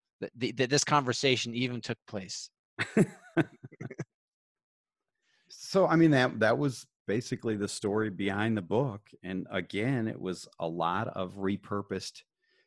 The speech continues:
Speaker 2: newsletter. Most of it was repurposed newsletter content about how to make money, um, o-, on the back end, selling to your existing customers. 'Cause, like, that's the fastest,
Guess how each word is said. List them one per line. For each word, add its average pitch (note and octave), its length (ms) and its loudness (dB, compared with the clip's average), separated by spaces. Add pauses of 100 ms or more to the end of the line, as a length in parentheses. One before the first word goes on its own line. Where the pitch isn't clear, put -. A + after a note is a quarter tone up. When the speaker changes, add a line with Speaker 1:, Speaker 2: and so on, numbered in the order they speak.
(140)
Speaker 2:
newsletter. F2 500 0
Most G#2+ 600 2
of D#2 120 -8
it - 200 -8
was F#2 200 -6
repurposed G2 840 -4
newsletter G2 680 -2
content F#2 720 -4 (120)
about A2 640 0 (800)
how C3 200 2
to C#3+ 80 4
make A#2+ 260 2
money, G2+ 480 0 (260)
um, E2 560 -12 (500)
o-, A#2 180 -4
on A#2+ 160 4
the A2+ 80 2
back A2+ 300 0
end, F2+ 280 -2
selling G#2+ 380 0
to A#2 120 -2
your G2+ 100 0
existing F#2 400 -4
customers. F#2 480 -6
'Cause, - 180 -4
like, C3 180 2
that's C3 280 0
the A2+ 100 -4
fastest, - 1080 -2